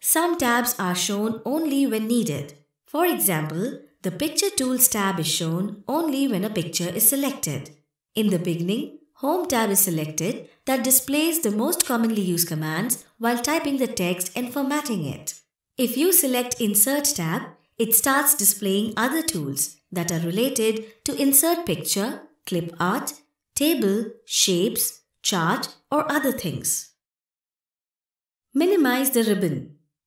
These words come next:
There is no way to delete or replace the ribbon with the toolbars and menus from the earlier versions of Microsoft Office. However, you can minimize the ribbon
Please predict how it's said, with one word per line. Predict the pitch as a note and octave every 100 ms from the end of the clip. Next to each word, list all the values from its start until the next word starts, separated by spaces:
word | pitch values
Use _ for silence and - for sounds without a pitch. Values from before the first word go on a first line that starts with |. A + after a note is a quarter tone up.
| _ _ _ G3+
There | B3 C#4 C#4
is | C#4+ B3+
no | B3 D#4+ F#4
way | B3 C#4 -
to | G3
delete | G3 F#3 F#3+ A#3 A#3+ -
or | A#3+
replace | B3+ C4 D4 E4+ G#3+
the |
ribbon | F#3 A3 F#3+ F3+ A#3+ G#3+
with | E3
the | E3
toolbars | E3+ D#3 D#3 E3 F#3+ - - -
and | C4 B3+
menus | D#4 D4 F#3+ B3 - - _ -
from | C#4
the | D4 D4
earlier | D#4 F4 F#4
versions | B3+ A#3 B3 A#3+ C4 B3+
of | A3+ A3+
Microsoft | G3+ E3 F#3 - A3 A3
Office. | C#4 C#4+ E3+ C3+ - - _ _ _ _ _
However, | - A#3+ C4+ F4+ G#3+ G3+ B3+ - _ _
you | G3+ A3+
can | A3+ G#3+ G#3+
minimize | C#4 E4+ C4 B3+ B3
the | F3
ribbon | E3+ E3+ F3 A#3+